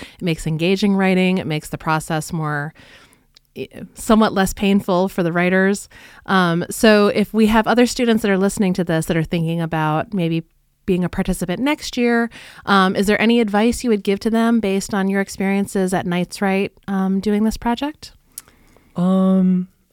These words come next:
Speaker 2: I would definitely say give yourself enough time to, um, prepare for everything,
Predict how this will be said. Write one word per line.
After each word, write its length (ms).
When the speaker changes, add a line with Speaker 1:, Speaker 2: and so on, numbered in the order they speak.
Speaker 2:
I 120
would 180
definitely 640
say 560
give 280
yourself 460
enough 280
time 640
to, 320
um, 420
prepare 440
for 180
everything, 760